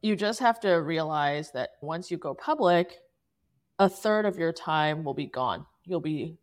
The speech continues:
on the road talking to investors, being at conferences, preparing, all this sort of stuff. So, like, you're not gonna have time for all that internal. So you need to build up your team to get to that level.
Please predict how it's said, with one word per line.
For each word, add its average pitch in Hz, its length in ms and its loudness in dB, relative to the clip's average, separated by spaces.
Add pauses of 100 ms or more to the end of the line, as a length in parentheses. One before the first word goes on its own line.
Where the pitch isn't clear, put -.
(180)
on 170 160 2
the 156 100 2
road 156 540 4
talking 151 320 0
to - 120 -6
investors, 135 840 0
being 147 200 -4
at - 120 -6
conferences, 123 760 -4
preparing, 117 500 -8
all 170 140 6
this 160 160 2
sort - 120 -4
of 127 60 -6
stuff. - 220 0
So, 175 120 4
like, 139 200 2
you're 190 120 2
not 240 140 4
gonna 220 120 0
have 160 140 2
time 165 200 -4
for 160 120 -6
all 147 240 -2
that - 220 -4
internal. 143 380 -6
So - 120 -4
you 180 80 4
need 196 120 2
to - 60 0
build 156 160 2
up - 100 -2
your 123 120 -2
team 147 340 -8
to 143 100 -12
get 131 200 -2
to - 100 -6
that - 140 -4 (160)
level. 151 460 0